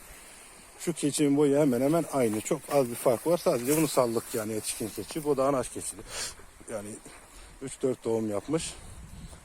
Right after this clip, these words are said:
E şimdi ona kıyasladığın zaman niye bunu erken tekeye vermiş arkadaşlar? Öbür, yani anlatmak istediğim konuyu uzatmayacak olursam, hayvanlarınızı tekelemeyi, mevsimini siz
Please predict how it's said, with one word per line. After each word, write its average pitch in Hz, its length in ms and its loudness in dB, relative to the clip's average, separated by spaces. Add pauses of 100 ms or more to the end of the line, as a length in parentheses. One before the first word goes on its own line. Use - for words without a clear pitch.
(120)
E 120 40 -8
şimdi 143 280 -4 (220)
ona 151 220 0
kıyasladığın 135 520 2
zaman 139 320 2 (580)
niye 156 160 0
bunu 156 120 4
erken 139 260 2
tekeye 110 340 -4
vermiş 98 220 -6
arkadaşlar? 107 520 -2 (540)
Öbür, 147 200 0 (480)
yani 127 280 2
anlatmak 151 420 2
istediğim 143 380 0
konuyu 143 420 4 (360)
uzatmayacak 123 760 0
olursam, 147 460 2 (1800)
hayvanlarınızı 143 720 4 (920)
tekelemeyi, 139 680 2 (800)
mevsimini 143 680 2
siz 156 220 -4